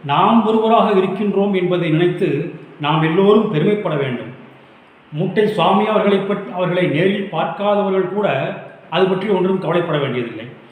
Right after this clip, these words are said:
மூட்டை சுவாமி அவர்களுடைய உருவப்படத்தை வைத்து ஆன்ம ரீதியாக உள்ளார்ந்து நினைத்தால் கூட அவர்களுக்கு அந்த ஒரு பிரபஞ்ச ஆற்றலும் மூட்டை சுவாமி அவர்களது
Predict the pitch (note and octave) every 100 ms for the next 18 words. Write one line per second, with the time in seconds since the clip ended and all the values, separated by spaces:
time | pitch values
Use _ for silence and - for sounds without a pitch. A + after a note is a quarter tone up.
0 | - - D#3 F3+ G#3 - E3+ G3+ G#3+ G#3
1 | G3 G#3 G3+ E3+ D#3 G#3 G#3 G#3 G#3 G3+
2 | G3 F#3+ F#3+ A3 A3 A3 A3 - - -
3 | C#3+ F#3 G#3 G3+ G#3 G3+ G#3 F#3+ G#3+ G3
4 | D#3+ F#3+ G#3 G#3 G#3 G#3 F3 G3 - G#3
5 | G3 F3 A#3 A#3+ A#3 G#3+ F#3+ F#3 F#3 F#3
6 | F#3 F3+ F3+ - - - F#3 F3 F3 E3
7 | D#3+ D#3+ - - E3+ E3 D#3 D3+ - -
8 | - F3 G3 G3 G3+ E3+ E3+ E3 D#3 D3+
9 | D3+ - - G3+ - F#3+ - E3+ G3 F3+
10 | E3 D3 D#3 C#3 C#3 C3+ -